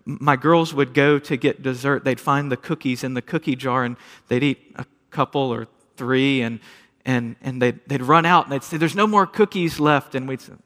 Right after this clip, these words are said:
"Perfect, you know, we're, we're through." And Grandma says, "Oh, no, oh, there's plenty more in the back room. Let me go get you some more cookies." And we're, "Oh, Grandma,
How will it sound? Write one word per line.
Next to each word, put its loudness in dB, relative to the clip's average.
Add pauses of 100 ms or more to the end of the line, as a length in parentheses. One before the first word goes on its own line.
(260)
"Perfect, -8
you -12
know, -6
we're, -8
we're -6
through." 0
And -4 (460)
Grandma 2
says, -2 (320)
"Oh, 2
no, -2
oh, -2
there's -2
plenty 2
more 4
in 2
the 2
back 4
room. 4 (200)
Let 8
me 2
go 6
get 0
you -4
some 2
more 6
cookies." 0
And -20
we're, -18 (160)
"Oh, -20 (720)
Grandma, -6